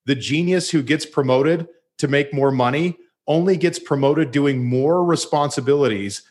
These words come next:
of things that they already hated. That was what I did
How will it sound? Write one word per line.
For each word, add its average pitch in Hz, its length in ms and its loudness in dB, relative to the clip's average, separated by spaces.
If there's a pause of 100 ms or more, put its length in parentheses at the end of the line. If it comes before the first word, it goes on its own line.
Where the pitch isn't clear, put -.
(140)
of 131 180 -4
things 139 240 0
that 131 160 -4
they 127 140 4
already 120 280 2
hated. 101 360 -4
That 135 180 -2
was 139 160 -2
what 131 140 2
I 123 140 2
did 110 420 -4